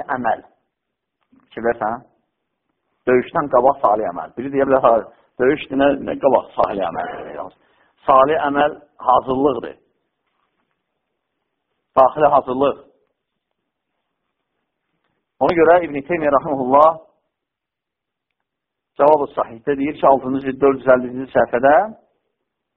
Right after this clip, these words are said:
<clears throat> və görsənir ki, zahirdə görsənir ki, kafirlər müsəlmanlara,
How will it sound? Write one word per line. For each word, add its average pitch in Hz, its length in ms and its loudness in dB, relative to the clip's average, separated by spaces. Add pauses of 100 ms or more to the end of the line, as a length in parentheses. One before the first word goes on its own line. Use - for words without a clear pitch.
(640)
<clears throat> 196 100 -14 (800)
və 151 120 4 (440)
görsənir 165 480 0
ki, 165 200 -10
zahirdə 151 420 2
görsənir 165 480 -4
ki, 180 160 -6 (580)
kafirlər 175 540 2
müsəlmanlara, 147 720 0